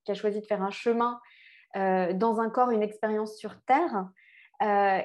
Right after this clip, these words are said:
et que, en fait, notre âme, c'est comme si elle crée notre feuille de route avant même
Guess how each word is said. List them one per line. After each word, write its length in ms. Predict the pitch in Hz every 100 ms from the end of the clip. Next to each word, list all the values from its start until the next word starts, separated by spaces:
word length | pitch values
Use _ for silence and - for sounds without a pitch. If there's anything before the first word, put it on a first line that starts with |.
| -
et 160 | 220 214
que, 360 | - 247 240 -
en 80 | 208
fait, 140 | 254
notre 240 | 233 220
âme, 120 | 285 311
c'est 80 | -
comme 160 | 247 254
si 120 | 226
elle 140 | 196
crée 200 | - 254
notre 200 | 247 220
feuille 140 | 226 214
de 80 |
route 300 | 208 247 311 -
avant 280 | 202 202 208
même 360 | 214 247 233